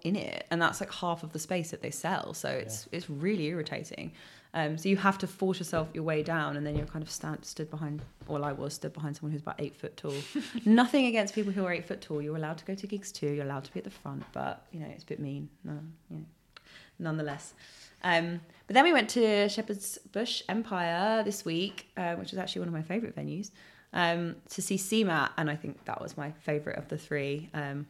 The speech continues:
Speaker 1: I don't know. I don't know how you guys feel about that.
Speaker 2: I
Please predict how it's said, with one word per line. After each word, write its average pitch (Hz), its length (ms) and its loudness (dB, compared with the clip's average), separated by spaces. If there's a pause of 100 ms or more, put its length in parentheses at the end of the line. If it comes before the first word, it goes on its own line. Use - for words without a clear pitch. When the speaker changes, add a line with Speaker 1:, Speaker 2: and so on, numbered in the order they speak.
Speaker 1:
I - 20 -4
don't 156 140 -6
know. 151 180 -4 (400)
I - 20 -6
don't 156 100 -6
know 151 100 -8
how 160 60 -6
you 151 100 -6
guys 151 180 -8
feel 156 160 -8
about 156 100 -8
that. 156 160 -8 (2000)
Speaker 2:
I 117 880 -4